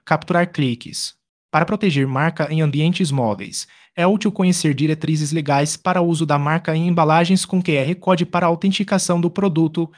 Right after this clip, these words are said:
além de práticas de proteção de marca em etiquetas inteligentes anti-falsificação, o que complementa a vigilância em mobile.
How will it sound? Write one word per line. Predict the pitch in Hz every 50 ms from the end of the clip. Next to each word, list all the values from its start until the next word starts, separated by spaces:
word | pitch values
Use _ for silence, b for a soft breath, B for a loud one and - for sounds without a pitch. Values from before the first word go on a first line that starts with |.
| b b
além | - 143 135 143 151
de | 151 160
práticas | 156 180 170 170 180 - - - 190 170 147
de | 131 170 165
proteção | - 202 196 196 185 - - 185 185 185
de | 165 175
marca | 160 151 139 143 156 156 - 151 151
em | 160 175
etiquetas | 190 - - 214 - 190 190 202 175 151
inteligentes | 160 156 180 180 175 151 160 175 180 196 175 147
anti-falsificação, | 165 185 208 - - 190 - 214 202 196 - - 190 - 196 - 202 190 - - 175 170 175 180 180 b b b b b _
o | 185
que | 185 - 190
complementa | - 190 185 180 185 175 170 175 170 160 160
a |
vigilância | 135 143 165 156 180 139 123 127 139 135 - 156
em | 156
mobile. | 151 147 143 123 127 131 120 110 101 104 120